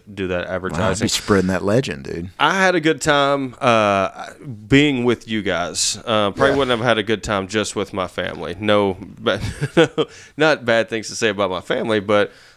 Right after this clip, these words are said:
Speaker 1: um, it was fun to analyze something and go do something that is, you know, very, uh, local to Tennessee and
Speaker 2: Yeah.
Speaker 1: has such of a long le-,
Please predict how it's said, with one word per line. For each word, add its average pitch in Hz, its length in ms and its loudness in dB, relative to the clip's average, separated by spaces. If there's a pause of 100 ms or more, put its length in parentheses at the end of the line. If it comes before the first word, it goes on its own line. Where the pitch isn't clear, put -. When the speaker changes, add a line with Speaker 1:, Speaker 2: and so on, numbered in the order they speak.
Speaker 1:
um, 113 340 2
it 139 60 0
was 156 160 -2
fun 160 240 0
to 127 100 2
analyze 113 440 2
something 107 420 -2
and 95 120 0
go 104 160 2
do 107 220 -2
something 101 580 0
that 101 140 2
is, 98 320 0
you 117 120 -2
know, 98 160 0
very, 107 580 0 (360)
uh, 95 140 -6
local 117 480 2
to 107 140 -10
Tennessee 98 760 -4
and 95 140 -4
Speaker 2:
Yeah. 82 100 -2
Speaker 1:
has 82 180 0
such 143 220 2
of 113 120 -2
a 107 60 2
long 98 380 0
le-, 95 180 2